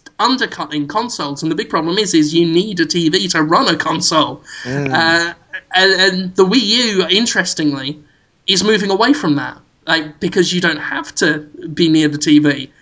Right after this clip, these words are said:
Speaker 1: You can just play it on the little screen. And even though that's not a massive thing, you're still gonna need a T V for your Wii U, it at least sends this,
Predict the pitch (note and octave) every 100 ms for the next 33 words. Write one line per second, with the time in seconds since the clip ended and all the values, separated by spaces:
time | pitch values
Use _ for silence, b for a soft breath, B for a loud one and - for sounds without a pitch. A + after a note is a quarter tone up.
0 | b F3+ F#3 F3+ E3+ F3 F#3 F3 E3 E3
1 | E3+ C#3+ - D4+ A3 C#3+ B B B B
2 | F3 G3 A#3 C#4 B3 A3 G3 F#3 F3+ F#3
3 | D3 E3 B3+ - D3+ D3 C#3+ - G#3 F3
4 | D#3 D3 D#3 D#3+ D3+ D3 F3 D3 D#3 G3+
5 | D3+ D3+ C#3+ C#3 C3+ C#3+ A3 E3+ D3 B
6 | B B _ - G#3 G3+ G3 G#3+ A#3 -
7 | G3 G3 F#3+ D#3+ D3 -